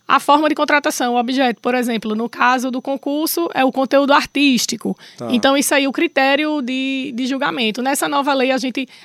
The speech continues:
Speaker 1: afasta essa, essa questão de valor, então a gente não discute mais valor. O que vai diferenciar um, um, uma modalidade da outra é realmente o objeto que tá sendo contratado. O pregão, ele vai ser utilizado para bens comuns, e inclusive de engenharia, se for,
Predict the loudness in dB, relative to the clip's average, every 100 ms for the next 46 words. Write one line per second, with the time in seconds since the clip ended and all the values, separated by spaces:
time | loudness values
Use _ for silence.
0 | -2 0 2 2 2 0 -4 -4 -6 -2
1 | -4 -2 -4 -2 0 0 0 -2 -2 -4
2 | -4 -4 -8 -8 -8 -8 -6 -6 -4 -6
3 | -8 -16 -12 -2 0 4 4 6 6 6
4 | 4 2 2 2 0 -2 -2 0 0 0
5 | -4 -2 -2 -2 -2 -4 -4 -4 -2 0
6 | 0 2 0 2 4 6 6 4 -2 -10
7 | -2 2 4 2 2 0 0 -2 0 0
8 | 2 2 0 -2 -2 -4 -4 -6 -4 0
9 | 0 2 0 -2 -14 -20 -12 -6 2 2
10 | 4 2 2 2 -2 -2 -4 -4 -2 -2
11 | -2 -2 -2 -4 -2 0 2 2 0 -2
12 | -10 _ _ _ -6 -2 -2 0 0 0
13 | -2 0 0 0 0 0 0 -4 -6 -2
14 | 0 -2